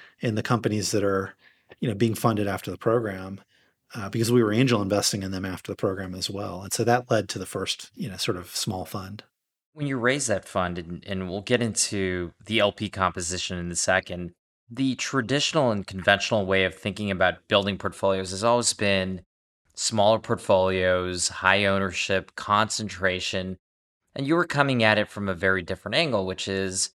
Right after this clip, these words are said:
Speaker 2: you know, smaller checks in a larger universe of companies. How are those L P conversations in the beginning? And what were some of the inflection points on getting from the point of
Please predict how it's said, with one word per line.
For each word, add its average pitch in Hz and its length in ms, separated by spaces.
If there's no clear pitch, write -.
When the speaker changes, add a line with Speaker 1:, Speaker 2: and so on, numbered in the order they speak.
Speaker 2:
you - 80
know, 98 120
smaller 107 420
checks 104 480
in 101 220
a 90 360
larger 101 880
universe 101 520
of - 80
companies. 98 640
How 160 160
are 220 100
those 185 280
L 110 160
P 113 180
conversations 98 920
in 98 160
the 87 80
beginning? 98 720
And 127 180
what 156 160
were 180 320
some 131 240
of 113 60
the 101 120
inflection 101 580
points 95 440
on 95 160
getting 107 320
from 104 220
the 92 80
point 101 360
of 92 220